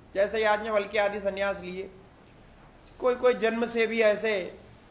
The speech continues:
विरक्त होते हैं, वो सन्यास लेते हैं, जैसे सनक आदि ऋषि है, अन्य, अन्य ऋषियां हैं।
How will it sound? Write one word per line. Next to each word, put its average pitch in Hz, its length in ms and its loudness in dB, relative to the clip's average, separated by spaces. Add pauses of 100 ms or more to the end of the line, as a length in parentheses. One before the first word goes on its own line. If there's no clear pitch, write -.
(180)
विरक्त 208 340 0
होते 202 340 0
हैं, 214 240 -6 (220)
वो 165 120 -8
सन्यास 196 380 -4
लेते 220 300 -6
हैं, 226 160 -6
जैसे 190 480 -2 (320)
सनक 180 300 -6
आदि 180 260 0
ऋषि 175 320 -10
है, 170 200 -2
अन्य, 170 120 -8
अन्य 170 180 -10
ऋषियां 165 360 -12
हैं। - 120 -16